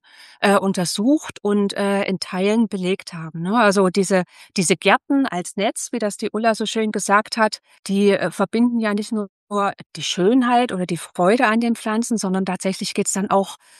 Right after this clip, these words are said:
äh, um genetischen Austausch, um, wie Ulla schon sagte, ne, Trittsteine, um die, äh, Populationen auch wieder miteinander zu vernetzen oder eben,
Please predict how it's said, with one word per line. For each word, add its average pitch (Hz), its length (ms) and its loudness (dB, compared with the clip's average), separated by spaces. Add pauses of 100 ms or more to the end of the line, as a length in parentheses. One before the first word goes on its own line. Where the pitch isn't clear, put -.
äh, 202 120 6
um 196 180 4
genetischen 214 540 2
Austausch, 175 760 0
um, 180 420 -2
wie 185 100 -4
Ulla 190 220 0
schon 190 160 -4
sagte, 196 340 -2
ne, 196 200 2
Trittsteine, 196 960 0
um 226 400 2 (420)
die, 202 300 2
äh, 196 400 0
Populationen 196 1120 -2
auch 185 360 -4
wieder 196 360 4
miteinander 196 680 0
zu - 120 -6
vernetzen 196 640 0
oder 233 460 0
eben, 233 420 0